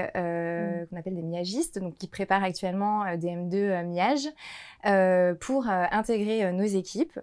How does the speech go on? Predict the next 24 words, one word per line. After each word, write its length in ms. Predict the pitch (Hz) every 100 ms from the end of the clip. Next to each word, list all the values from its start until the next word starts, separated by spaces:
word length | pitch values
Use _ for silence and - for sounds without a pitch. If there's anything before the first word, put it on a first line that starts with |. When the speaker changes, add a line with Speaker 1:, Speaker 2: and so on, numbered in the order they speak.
| - -
Speaker 1:
donc 160 | 170
faire 220 | - 220
leur 120 | 214 202
stage 340 | 214 214 190
de 200 | 170 180
fin 160 | 185 180
d'études 220 | 180 -
chez 180 | - 175
nous. 300 | 185 262 -
Et, 240 | 180 175
euh, 400 | 175 180 - -
le 300 | - - 185
petit 240 | 170 - 214
bonus, 360 | 185 220 285
c'est 80 | 196
que 60 | -
chez 140 | 226
nous, 80 | 247
on 20 |
fait 140 | 196
des 100 | 175
stages 280 | 170 - 240
de 80 | 185
pré-embauche. 600 | - 254 208 185 254